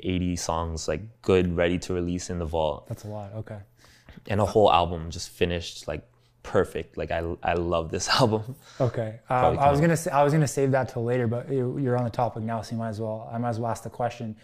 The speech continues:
Speaker 2: Are you gonna be dropping any projects anytime soon? Can you, like, reveal any dates for fans? Or,
Speaker 1: Oh,
Speaker 2: or
Speaker 1: I don't
Speaker 2: maybe
Speaker 1: have
Speaker 2: not go
Speaker 1: any
Speaker 2: that far, or we'll see.
Speaker 1: It'll be sometime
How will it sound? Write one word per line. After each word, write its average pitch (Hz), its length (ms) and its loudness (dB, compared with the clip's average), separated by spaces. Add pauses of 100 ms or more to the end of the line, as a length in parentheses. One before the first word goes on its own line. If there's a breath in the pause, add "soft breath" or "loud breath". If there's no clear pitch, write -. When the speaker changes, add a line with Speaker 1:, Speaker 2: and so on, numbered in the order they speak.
(280 loud breath)
Speaker 2:
Are 123 80 0
you 127 120 4
gonna 131 140 2
be 123 140 2
dropping 123 540 0 (280)
any 123 200 -4
projects 131 520 0
anytime 120 380 -4
soon? 127 300 -4
Can 127 160 -6
you, 120 200 -4
like, 113 260 -8
reveal 117 300 -2
any 113 160 -6
dates 139 380 -2
for 123 140 -8
fans? 139 580 -4
Or, 123 60 -6
Speaker 1:
Oh, 98 340 -2 (560 loud breath)
Speaker 2:
or 170 80 2
Speaker 1:
I 107 60 6
don't - 60 6
Speaker 2:
maybe 175 160 8
Speaker 1:
have 175 60 6
Speaker 2:
not 160 180 8
go 151 80 8
Speaker 1:
any 139 60 8
Speaker 2:
that 139 240 4
far, 156 400 2
or 123 60 0
we'll 120 120 -2
see. 139 220 -4
Speaker 1:
It'll 135 200 10
be 147 200 8
sometime 165 880 0